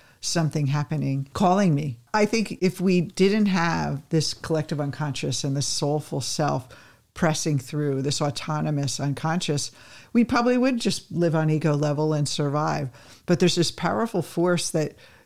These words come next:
wants to be expressed, want, is more for us, you know, the, the kind of the possibilities and the potential that we have within us is constantly calling us. And so it, it's pushing us toward that.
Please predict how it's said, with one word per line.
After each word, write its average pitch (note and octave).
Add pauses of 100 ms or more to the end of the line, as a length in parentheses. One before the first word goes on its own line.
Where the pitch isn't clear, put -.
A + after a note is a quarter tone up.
(300)
wants G3+
to F3+
be E3
expressed, D#3
want, E3
is D#3+
more F3+
for -
us, -
you D#3+
know, D3+
the, E3
the D#3+
kind F3
of D#3+
the D3+
possibilities D#3
and C#3+
the C#3
potential D3
that D3
we D3+
have C#3+
within D3
us D3 (360)
is E3
constantly F#3+
calling D3
us. - (440)
And D#3
so D#3+
it, E3+
it's -
pushing F3
us D3
toward D#3+
that. G#3+